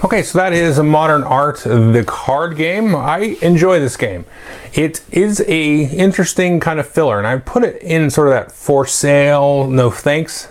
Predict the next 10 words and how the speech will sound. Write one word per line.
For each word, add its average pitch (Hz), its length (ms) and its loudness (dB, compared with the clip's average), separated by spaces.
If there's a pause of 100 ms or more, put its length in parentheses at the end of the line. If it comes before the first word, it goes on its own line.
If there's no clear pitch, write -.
arena, 175 500 2 (580)
where 131 380 2
there's 139 140 0
not 160 160 -2
really 160 180 4
a 135 60 2
lot 135 420 0 (140)
to 175 160 2
the 170 80 4
game, 139 360 2